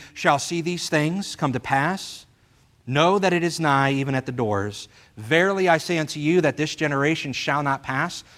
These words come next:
till all these things be done." So we've already somewhat set the context of this verse in Mark,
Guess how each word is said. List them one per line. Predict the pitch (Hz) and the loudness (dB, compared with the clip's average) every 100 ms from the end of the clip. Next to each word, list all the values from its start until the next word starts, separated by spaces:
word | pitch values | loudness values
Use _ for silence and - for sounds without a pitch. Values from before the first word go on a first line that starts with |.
| _ | _
till | - 143 - | -2 -2 2
all | 143 | 2
these | 143 147 - | 2 -2 -2
things | 139 131 113 | -2 -2 -4
be | 127 | -4
done." | 127 123 92 80 _ _ _ - | 0 0 -2 -10 _ _ _ -10
So | - 160 | 0 4
we've | 147 | 6
already | 156 185 190 - _ _ _ _ | 6 6 2 -8 _ _ _ _
somewhat | - 185 185 143 - | -4 0 0 -2 -4
set | 170 151 | -6 -6
the | |
context | 143 156 160 - 101 - - _ _ _ _ _ _ _ _ | -6 -8 -8 -10 -14 -16 -20 _ _ _ _ _ _ _ _
of | 147 139 113 - - | 2 2 0 -10 -6
this | 135 123 - _ _ | -2 -2 -6 _ _
verse | 131 120 151 113 98 - - _ _ _ _ _ _ _ _ 143 | -8 2 2 2 -2 -8 -10 _ _ _ _ _ _ _ _ -2
in | 135 | 2
Mark, | 131 160 127 - | 4 4 4 -2